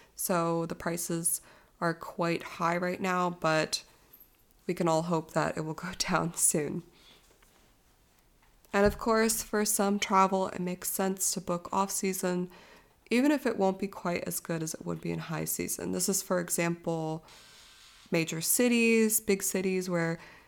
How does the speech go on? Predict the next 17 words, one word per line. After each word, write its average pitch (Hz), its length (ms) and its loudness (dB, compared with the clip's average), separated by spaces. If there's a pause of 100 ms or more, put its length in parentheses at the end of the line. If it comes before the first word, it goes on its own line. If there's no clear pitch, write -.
(100)
you 175 140 4
know, 160 80 6
you 175 180 2
can 180 160 -2
enjoy 170 640 0 (160)
all 170 260 4
of 160 160 -6
the 175 100 -8
things 165 380 -2
it 170 120 -6
offers, 185 720 0 (1200)
not 175 360 6
dependent 165 460 -2
on 156 120 -2
the 156 80 -2
season. - 600 -2 (840)
However, 214 720 4